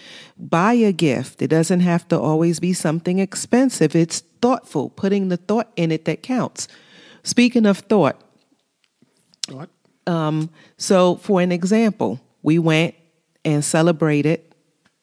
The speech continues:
Speaker 1: cousin Age's birthday
Speaker 2: Mm-hmm.
Speaker 1: this weekend. And I had to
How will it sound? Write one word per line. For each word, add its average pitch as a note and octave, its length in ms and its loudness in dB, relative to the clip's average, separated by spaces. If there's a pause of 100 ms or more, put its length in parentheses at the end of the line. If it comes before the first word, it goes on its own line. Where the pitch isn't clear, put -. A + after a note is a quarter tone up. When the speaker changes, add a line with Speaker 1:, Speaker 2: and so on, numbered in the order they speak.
(260)
Speaker 1:
cousin E3 460 0
Age's D#3 520 0 (360)
birthday C#3 560 0
Speaker 2:
Mm-hmm. F3+ 260 -4
Speaker 1:
this D#3 260 -2
weekend. C3 520 -4 (760)
And D3 840 0 (1080)
I F#3 160 2
had G3 300 0
to D#3+ 500 0